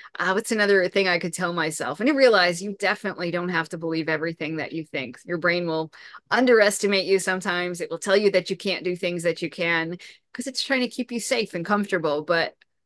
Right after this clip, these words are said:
it's often when we challenge ourselves to do things that are tough, things that we didn't think we could, that's where the, the best things in life are often waiting for us over there.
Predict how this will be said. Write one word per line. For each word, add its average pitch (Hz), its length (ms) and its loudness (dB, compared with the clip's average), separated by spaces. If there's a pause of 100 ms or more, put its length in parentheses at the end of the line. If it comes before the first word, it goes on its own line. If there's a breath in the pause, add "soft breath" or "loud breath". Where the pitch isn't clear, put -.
(240)
it's - 160 -8
often 175 580 -4
when 180 180 -2
we 165 100 0
challenge 170 460 0
ourselves 165 500 0
to 233 100 0
do 247 120 4
things 214 220 2
that 196 120 4
are 185 120 4
tough, 175 320 -2
things 190 260 -4
that 190 100 -2
we 190 80 -2
didn't 196 220 2
think 190 220 -2
we 160 120 -4
could, 180 300 2
that's 165 260 -4
where 170 120 2
the, 156 280 -2 (200)
the 165 140 -2
best 185 340 0
things 180 240 -2
in 165 100 -4
life 160 300 -2
are 151 120 -2
often 160 380 -4
waiting 165 280 0
for 156 140 -8
us 160 160 -6
over 160 200 -6
there. 151 280 -2